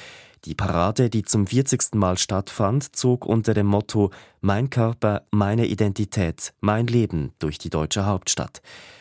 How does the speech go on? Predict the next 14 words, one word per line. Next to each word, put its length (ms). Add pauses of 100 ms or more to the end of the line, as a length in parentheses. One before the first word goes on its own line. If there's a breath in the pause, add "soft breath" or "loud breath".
(180 loud breath)
Rund 320
um 140
die 120
Welt 300
gab 160
es 300
ähnliche 460
Veranstaltungen. 920
Der 140
Umzug 440
in 120
Berlin 340
gehört 360
jedoch 320